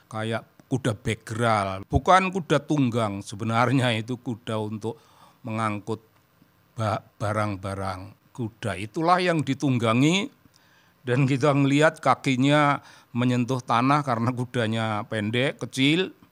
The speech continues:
tapi diberi nama mentereng Rocinante. Dan ketika dia melihat seorang gadis desa, gadis desa biasa, dia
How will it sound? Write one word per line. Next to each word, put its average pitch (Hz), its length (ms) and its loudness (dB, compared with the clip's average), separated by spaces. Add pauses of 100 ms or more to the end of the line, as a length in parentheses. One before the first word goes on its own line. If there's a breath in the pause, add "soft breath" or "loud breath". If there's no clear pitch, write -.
(480 soft breath)
tapi 113 320 0
diberi 117 400 -6
nama 113 560 0
mentereng 107 720 -2
Rocinante. 104 1400 -4 (640 soft breath)
Dan 107 160 -8
ketika 110 800 0 (320 soft breath)
dia 127 480 2
melihat 127 720 2
seorang 123 480 0
gadis 123 480 -4
desa, 104 720 -4 (480 loud breath)
gadis 170 720 2
desa 123 560 0
biasa, 135 800 2 (960 soft breath)
dia 123 240 0